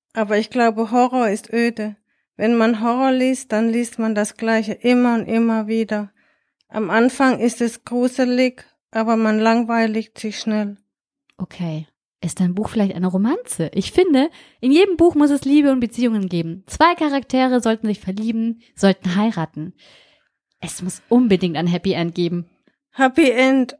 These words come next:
Speaker 1: Oh mein Gott, Christine. Hast du nicht gesagt, du liest meine Bücher? Die haben nie ein Happy End oder Witze.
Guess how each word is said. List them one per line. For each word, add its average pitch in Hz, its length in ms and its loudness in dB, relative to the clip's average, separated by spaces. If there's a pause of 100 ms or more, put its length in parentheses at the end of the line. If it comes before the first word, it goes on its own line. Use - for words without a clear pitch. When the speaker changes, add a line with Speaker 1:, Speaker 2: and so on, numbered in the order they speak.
Speaker 1:
Oh 240 160 -2
mein 247 300 2
Gott, 269 320 0
Christine. 247 680 -4 (340)
Hast 254 280 -4
du 269 100 6
nicht 277 240 2
gesagt, 254 480 -2
du 240 80 -2
liest 247 320 -2
meine 233 280 0
Bücher? 247 560 -6 (460)
Die 226 160 0
haben 247 380 0
nie 277 160 4
ein 226 280 0
Happy 214 260 -4
End 214 360 -4
oder 202 320 -4
Witze. 208 480 -8